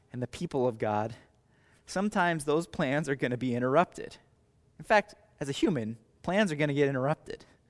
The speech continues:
The beautiful thing about being a part of the family of God, trusting that the presence of God is with you,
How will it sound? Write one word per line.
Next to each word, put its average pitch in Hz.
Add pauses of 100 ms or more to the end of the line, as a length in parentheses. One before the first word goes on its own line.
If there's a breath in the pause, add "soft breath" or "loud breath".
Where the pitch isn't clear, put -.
(560 soft breath)
The 147
beautiful 185
thing 160
about 131
being 147
a 139
part 160
of 143
the 139
family 143
of 123
God, 123 (200 soft breath)
trusting 160
that 143
the 113
presence 135
of 127
God 127
is 110
with 120
you, 202